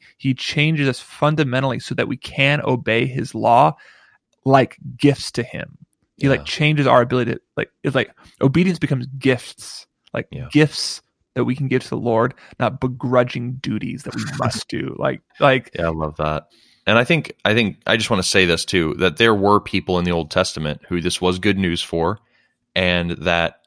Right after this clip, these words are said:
Speaker 2: um, got and longed for this heart. I mean, think about David when he prayed,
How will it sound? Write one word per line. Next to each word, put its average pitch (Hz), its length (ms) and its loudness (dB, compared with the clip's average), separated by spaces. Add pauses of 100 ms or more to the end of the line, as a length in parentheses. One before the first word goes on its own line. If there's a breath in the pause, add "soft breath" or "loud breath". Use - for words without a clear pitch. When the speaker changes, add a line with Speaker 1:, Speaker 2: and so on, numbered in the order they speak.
(140)
Speaker 2:
um, 82 460 -2 (400)
got 92 360 2 (120)
and 95 240 -2
longed 90 340 0
for 82 180 -6
this 82 200 -4
heart. - 380 -6 (120)
I 90 60 0
mean, 87 160 0
think 107 240 -4
about 98 240 -2
David 87 360 -2
when 82 100 -4
he 85 60 -4
prayed, 82 420 -2